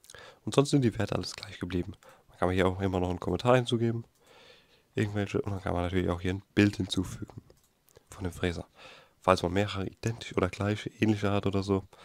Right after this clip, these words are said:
oder wenn man nicht weiß, oder wenn man so viele hat und nicht weiß, was man dafür hat, kann man sich hier das Bild angucken und sieht, ah, das ist der Fräser. Dann kann man hier auf den Kugelfräser gehen. Das ist einfach,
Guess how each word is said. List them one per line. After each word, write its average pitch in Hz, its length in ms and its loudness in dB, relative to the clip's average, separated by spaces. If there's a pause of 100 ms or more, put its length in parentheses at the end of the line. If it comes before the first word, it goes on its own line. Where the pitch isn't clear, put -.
(600)
oder 85 240 -8 (480)
wenn 90 140 -2
man 85 100 0
nicht 85 100 0
weiß, 87 460 4
oder 85 120 -4
wenn 85 100 -2
man 85 100 -6
so - 100 -8
viele 113 320 4
hat 107 140 0
und 98 60 4
nicht 92 160 2
weiß, 95 300 2
was 101 220 0
man 107 180 -2
dafür 101 320 -2
hat, - 120 -6
kann - 300 -16
man 82 40 -12
sich 85 120 -10
hier 87 100 -4
das 85 100 -12
Bild - 220 2
angucken 95 360 -2 (720)
und 104 140 -4
sieht, - 320 -6
ah, 92 240 -2 (220)
das 87 160 0
ist - 80 -8
der - 120 -8
Fräser. - 360 -16 (960)
Dann 127 160 -4
kann 113 140 4
man 107 80 4
hier 104 120 4
auf - 100 -4
den 101 80 -6
Kugelfräser 104 560 -2
gehen. 135 200 -4 (580)
Das 98 120 -6
ist 95 160 -10
einfach, 98 480 -4